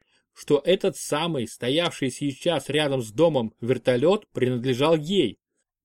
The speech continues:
Ну то есть как ей? Бизнес её фирмы состоял в том числе в предоставлении состоятельным клиентам транспортных услуг,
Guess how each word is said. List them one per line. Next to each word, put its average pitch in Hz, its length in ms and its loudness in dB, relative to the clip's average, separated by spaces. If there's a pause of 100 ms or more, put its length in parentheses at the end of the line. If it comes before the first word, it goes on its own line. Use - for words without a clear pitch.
Ну 110 180 -4
то 170 160 2
есть 170 160 2
как - 380 -4
ей? 113 460 0 (480)
Бизнес 180 540 0
её 147 320 0
фирмы 185 360 -2
состоял 147 540 0
в - 60 -20
том 143 200 -2
числе 175 380 0
в - 60 -8
предоставлении 147 840 0
состоятельным 139 800 -2
клиентам 180 720 -2 (340)
транспортных 214 720 -2
услуг, 135 520 -2